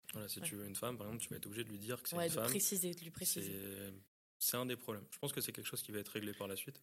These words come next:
Speaker 1: parce qu'il y a
Speaker 2: Ouais.
Speaker 1: de plus en plus d'images qui va commencer à être générées, et les I A sont de plus en plus intelligentes. Mais, mais ça restera quand même quelque chose qu'il faudra faire attention si jamais on veut des choses précises, et ne pas vouloir rester, en fait, dans tout ce qui est cliché et,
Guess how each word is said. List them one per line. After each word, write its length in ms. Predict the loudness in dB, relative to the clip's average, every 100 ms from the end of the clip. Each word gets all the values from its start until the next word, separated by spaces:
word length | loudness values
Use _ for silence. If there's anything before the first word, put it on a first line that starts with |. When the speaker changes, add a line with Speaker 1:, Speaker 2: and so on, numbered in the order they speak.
| _
Speaker 1:
parce 120 | -10 -2
qu'il 80 |
y 40 | 0
a 40 |
Speaker 2:
Ouais. 60 | -2
Speaker 1:
de 40 |
plus 180 | -2 -2
en 80 | -2
plus 240 | -4 -6 -4
d'images 320 | -2 -2 -2
qui 100 | -8
va 100 | -14
commencer 280 | -14 -12 -10
à 60 |
être 60 | -8
générées, 380 | -8 -6 -6 -8 _ _ _ _ -18
et 20 |
les 240 | -16 -8
I 40 | -4
A 40 |
sont 140 | -4 -8
de 60 | -14
plus 120 | -10
en 60 | -10
plus 180 | -8 -8
intelligentes. 520 | -8 -6 -6 -6 -8 _ _ _ _ _ -18 -18 -18
Mais, 420 | -16 -12 -10 -10 -6
mais 60 |
ça 160 | -2 0
restera 340 | -2 -2 -4 -4
quand 120 | -6
même 140 | -10 -8
quelque 200 | -6 -4
chose 180 | -4 -6
qu'il 80 | -6
faudra 200 | -6 -4
faire 160 | -4
attention 440 | -6 -4 -2 0 -2
si 160 | -2
jamais 220 | -6 -10
on 80 | -14
veut 100 | -16
des 120 | -16 -16
choses 200 | -14 -10
précises, 460 | -2 -2 0 -4 -8 -20 _ _ _ -18
et 280 | -16 -18 -18
ne 60 | -6
pas 140 | -2
vouloir 240 | 2 4 4
rester, 360 | 4 4 2
en 80 | -2
fait, 220 | 0 -2
dans 140 | -4 -4
tout 120 | -2
ce 60 |
qui 100 | -2
est 40 | -2
cliché 560 | -2 -2 0 -2 -2
et, 260 | -4 -8